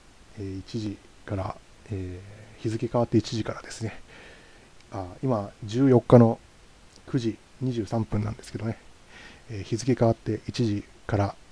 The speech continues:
えー、お仕事なので、えー、サクッと、えー、やらせていただきたいと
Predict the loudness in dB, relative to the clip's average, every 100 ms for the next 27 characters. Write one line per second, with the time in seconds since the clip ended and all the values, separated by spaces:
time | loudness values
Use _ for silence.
0 | -4 -4 -2 -2 -4 -4 -8 -10 -12 -16
1 | -20 -16 -10 -10 -10 -16 -18 -18 -6 -4
2 | -2 -4 -8 -16 -20 -14 -10 -10 -12 -6
3 | 2 4 4 0 -2 -2 -4 -2 0 2
4 | 0 -4 -8 -8 -4 -2 -2 -8